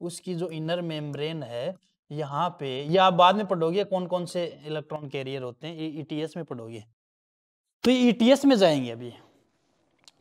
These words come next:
तो ये क्या है, ये यहाँ पे these are the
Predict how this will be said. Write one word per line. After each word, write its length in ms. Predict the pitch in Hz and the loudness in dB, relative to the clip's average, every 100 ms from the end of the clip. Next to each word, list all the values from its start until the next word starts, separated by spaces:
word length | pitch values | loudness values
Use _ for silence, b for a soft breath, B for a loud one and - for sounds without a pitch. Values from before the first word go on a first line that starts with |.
| - | -2
तो 60 | 196 | 0
ये 260 | 165 240 | 4 2
क्या 220 | 247 240 | 4 4
है, 480 | 202 185 214 240 _ - | 6 6 4 0 _ -10
ये 360 | 160 208 240 - | 0 2 2 0
यहाँ 380 | 165 151 151 202 | -2 -2 -2 -4
पे 180 | 214 202 | 0 0
these 360 | 147 180 190 | 0 -2 0
are 260 | 180 160 156 | 2 2 2
the 140 | 190 | -2